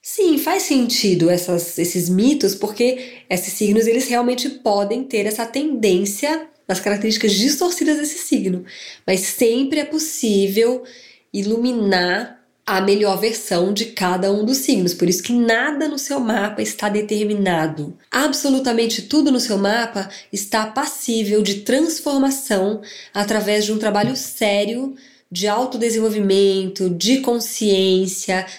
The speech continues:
de investigação interna, de transformação. Se você se compromete com uma jornada terapêutica,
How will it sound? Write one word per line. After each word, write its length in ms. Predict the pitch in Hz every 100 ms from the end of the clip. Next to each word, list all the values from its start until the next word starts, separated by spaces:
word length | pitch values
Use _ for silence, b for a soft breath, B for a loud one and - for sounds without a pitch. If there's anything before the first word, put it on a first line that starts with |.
| _
de 140 | 208
investigação 720 | 262 254 247 233 220 220 208
interna, 760 | 202 185 196 185 185 185 180 180
de 200 | 180 269
transformação. 960 | 262 247 - 226 220 214 - 180 185
Se 120 | 180 185
você 200 | 196 233
se 120 | 233
compromete 1000 | 262 320 311 220 190 240 277 - 185 175 B B B
com 120 | -
uma 120 | 202 196
jornada 680 | 185 180 180 185 262 226 185
terapêutica, 920 | 185 165 - 190 302 311 - 185